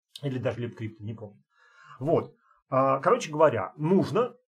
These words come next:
а, озаботиться созданием изолированного сборочного окружения. А, на этот счёт многие комьюнити делают разные усилия. Значит, а, в последнее время стало модно просто запускать виртуалку.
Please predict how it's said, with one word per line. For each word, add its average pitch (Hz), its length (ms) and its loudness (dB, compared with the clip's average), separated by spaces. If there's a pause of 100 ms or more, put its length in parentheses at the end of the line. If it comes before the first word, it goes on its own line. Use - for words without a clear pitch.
(200)
а, 135 380 2
озаботиться 139 760 0
созданием 143 760 -4
изолированного 139 880 -2 (120)
сборочного 135 520 -4
окружения. 104 440 -10 (1160)
А, 147 280 2
на 165 120 2
этот 208 200 0
счёт 160 480 0
многие 147 380 -2
комьюнити 139 560 -4
делают 123 400 -2
разные 113 520 2
усилия. 120 640 -8
Значит, 151 420 -10 (220)
а, 139 400 2
в 131 100 -12
последнее 160 480 0
время 151 220 -4
стало 139 320 2
модно 139 260 0
просто 185 340 -6
запускать 143 460 -2
виртуалку. 143 840 2